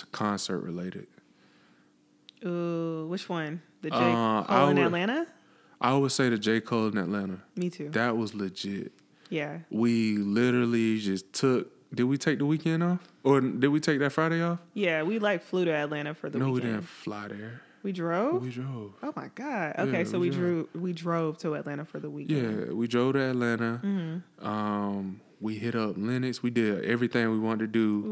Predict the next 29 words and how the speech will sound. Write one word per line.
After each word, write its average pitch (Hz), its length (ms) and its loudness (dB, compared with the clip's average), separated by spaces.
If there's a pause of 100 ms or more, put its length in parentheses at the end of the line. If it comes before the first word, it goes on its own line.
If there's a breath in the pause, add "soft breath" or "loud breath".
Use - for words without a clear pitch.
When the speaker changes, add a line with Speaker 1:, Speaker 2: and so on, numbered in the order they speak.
Speaker 2:
went 180 140 -4
bowling. 190 400 0
That's 190 160 -4
when 180 80 -4
I 180 60 -2
had, 175 160 -4
like, 170 180 -6
that, 156 300 -4
uh, 165 340 -6
egg 170 220 -2
yolk 175 280 -2
in 165 120 -6
my 151 160 -6
drink. 170 520 -4 (220)
It 175 40 -12
was 170 120 -10
really 151 200 -8
good. 151 340 -10
Speaker 1:
Yeah, 113 200 -2 (160)
and 113 160 -2
then 110 160 -2
the 107 100 -2
v-, 107 200 -4
uh, 107 640 -2 (380)
we 117 220 -2
went, 110 380 -2 (140)
uh, 95 460 -6 (720 soft breath)
the 117 140 2
venue 120 640 4